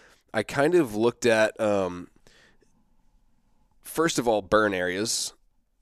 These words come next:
that are in that kind of five-year range, um, which is where we were. And that's for visibility, and also some of the vegetation is, is good for food and stuff like that.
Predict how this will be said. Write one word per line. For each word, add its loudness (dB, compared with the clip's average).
that -2
are 0
in 2
that 4
kind 2
of 0
five-year 2
range, -2
um, 0
which -4
is -2
where 4
we 2
were. 4
And -2
that's 2
for -2
visibility, 0
and 0
also 2
some -6
of -2
the -4
vegetation -2
is, -4
is -6
good -4
for -4
food -2
and -6
stuff -4
like -6
that. -4